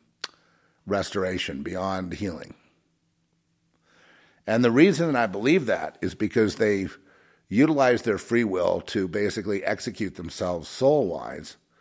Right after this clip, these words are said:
which then cut off any possibility of, um, real change. In other words, they're gonna stick to their decision, right, to serve the world system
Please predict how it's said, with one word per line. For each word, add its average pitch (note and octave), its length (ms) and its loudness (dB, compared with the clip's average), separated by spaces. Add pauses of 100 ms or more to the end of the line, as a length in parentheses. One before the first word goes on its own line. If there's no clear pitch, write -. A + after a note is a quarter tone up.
(360)
which A2 220 0
then A#2 160 4
cut A#2+ 200 2
off G#2 260 2
any G2+ 180 -2
possibility F2+ 800 -4
of, E2 260 -12
um, D2+ 380 -10 (840)
real G2 200 2
change. A2 440 0
In G2 80 -4
other A#2 160 2
words, G#2+ 180 2
they're A#2+ 100 4
gonna A2+ 220 0
stick - 460 -2
to F2+ 440 -4 (800)
their G2+ 240 2
decision, F#2+ 680 -2 (1600)
right, F2+ 280 -8 (160)
to F2+ 120 -12
serve G#2+ 320 -2
the G2 80 -4
world F#2+ 260 -2
system C#2+ 500 -8